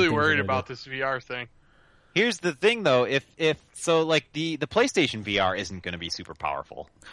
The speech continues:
Speaker 1: Well,
Speaker 3: relative to the,
Speaker 2: Did
Speaker 3: the
Speaker 2: you see the, the article about that today?
Speaker 1: Yeah, there was
Speaker 3: No.
Speaker 1: a big article about it today. Go ahead,
Speaker 2: They're
Speaker 1: Eric.
Speaker 2: saying that the reason that they're,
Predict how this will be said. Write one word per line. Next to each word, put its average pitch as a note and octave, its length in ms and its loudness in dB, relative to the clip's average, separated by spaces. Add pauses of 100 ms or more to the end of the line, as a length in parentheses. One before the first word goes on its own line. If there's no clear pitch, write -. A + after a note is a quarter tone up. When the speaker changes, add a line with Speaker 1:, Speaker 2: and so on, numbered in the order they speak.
(140)
Speaker 1:
Well, F3 240 10
Speaker 3:
relative A2 400 2
to A2+ 160 -2
the, F#2 400 0
Speaker 2:
Did D#3 100 -10
Speaker 3:
the F#2 100 0
Speaker 2:
you F2+ 160 2
see F#3 100 -2
the, F3 120 -4 (160)
the F3+ 140 0
article F3 340 2
about E3+ 280 2
that F3+ 220 0
today? A3+ 340 -4
Speaker 1:
Yeah, C#3 220 2
there A2 100 0
was F2 160 0
Speaker 3:
No. E2 80 -2
Speaker 1:
a - 20 -4
big A2 140 0
article G#2 340 -2
about F#2+ 260 -6
it - 100 -14
today. F#2+ 260 -8 (380)
Go B2 80 0
ahead, B2 120 4
Speaker 2:
They're F3 100 4
Speaker 1:
Eric. G3 100 -2
Speaker 2:
saying F3+ 300 -2
that E3+ 140 -6
the E3+ 80 -4
reason E3+ 360 -4
that D#3+ 120 -6
they're, E3 220 -4